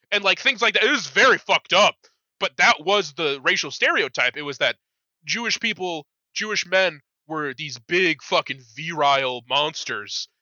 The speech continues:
that were super strong and gonna, like, cuck you in front of your kids. And then, you know, fascism gets involved, and fascism requires the fact that not only are, do, are the people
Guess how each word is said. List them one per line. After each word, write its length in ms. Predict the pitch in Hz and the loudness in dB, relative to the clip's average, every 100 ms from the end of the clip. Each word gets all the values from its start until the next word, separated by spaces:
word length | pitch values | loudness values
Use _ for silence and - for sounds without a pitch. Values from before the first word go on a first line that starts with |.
| _ | _
that 160 | 143 127 | -4 -4
were 300 | 139 131 123 _ | -6 -8 -10 _
super 380 | - - 220 147 | -8 -6 -6 -6
strong 680 | - - 165 160 147 135 123 | -4 -2 2 4 4 0 -4
and 120 | 120 | -6
gonna, 180 | 135 131 | -4 -4
like, 220 | 123 110 _ | -4 -6 _
cuck 180 | - 165 - | -2 -2 -4
you 160 | 131 | -12
in 60 | 120 | -8
front 180 | 147 135 | -4 -4
of 40 | |
your 100 | 123 | -4
kids. 520 | - 143 120 - - - _ _ _ _ - | 0 -2 -2 -8 -14 -16 _ _ _ _ -8
And 160 | 123 131 | -4 -2
then, 240 | 131 120 _ _ _ _ - | -4 -6 _ _ _ _ -12
you 80 | 131 | -6
know, 220 | 117 110 _ _ _ _ _ | -6 -8 _ _ _ _ _
fascism 540 | - 190 208 160 139 | 0 2 2 -2 -6
gets 200 | 131 131 | -6 -8
involved, 380 | 131 131 131 123 | -6 -2 -2 -4
and 80 | 113 | -4
fascism 460 | 170 175 156 135 127 | 0 0 -2 -10 -12
requires 400 | - 151 143 127 | -2 0 0 -4
the 80 | |
fact 320 | 127 147 135 - | -4 -2 0 -2
that 140 | 117 _ _ _ - | -6 _ _ _ 0
not 220 | 185 196 | 4 4
only 440 | 196 185 180 156 _ _ _ _ | 2 -2 -4 -6 _ _ _ _
are, 120 | 175 160 | -4 -4
do, 160 | 170 165 | -4 -4
are 120 | 165 | -4
the 80 | - | -4
people 540 | 185 175 180 151 143 | -6 -6 -4 -6 -6